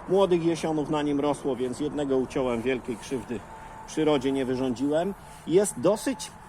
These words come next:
nie jest taki idealnie lekki, ja go wypłaszczyłem, żeby był jeszcze lżejszy i w sumie wyszedł bardzo mocny, solidny styl. Świetne s-, y, świetne kosisko.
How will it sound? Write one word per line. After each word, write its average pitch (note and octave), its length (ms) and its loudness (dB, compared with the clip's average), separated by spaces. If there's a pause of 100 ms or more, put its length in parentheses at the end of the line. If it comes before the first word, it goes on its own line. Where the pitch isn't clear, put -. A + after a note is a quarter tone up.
(180)
nie F#3 160 0
jest D4+ 200 0
taki A3 280 -4
idealnie F#3 440 4
lekki, F3 340 -4
ja F#3+ 120 -2
go D#3+ 140 -4
wypłaszczyłem, F3 800 0
żeby D#3 200 -6
był D#3+ 160 -4
jeszcze D#3+ 340 -6
lżejszy C#3+ 580 -6 (440)
i D4+ 80 -4
w - 40 -16
sumie F#4 300 -2
wyszedł G#3 340 -4
bardzo G3 360 -2
mocny, E3 420 -4
solidny D3 500 -4
styl. A#2 300 -8 (520)
Świetne A#3 460 -4
s-, - 300 -10
y, D#3+ 320 -2 (160)
świetne - 600 -10
kosisko. C3 640 -12